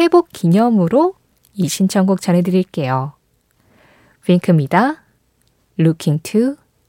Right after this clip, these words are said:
Closely. 인기란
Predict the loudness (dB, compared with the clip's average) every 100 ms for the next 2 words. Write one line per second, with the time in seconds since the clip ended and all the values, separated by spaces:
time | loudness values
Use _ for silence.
0 | _ _ 0 0 0 -2 -4 -2 -6 -12
1 | _ _ _ _ _ _ _ _ _ _
2 | 2 2 2 0 -2 0 0 -2 -4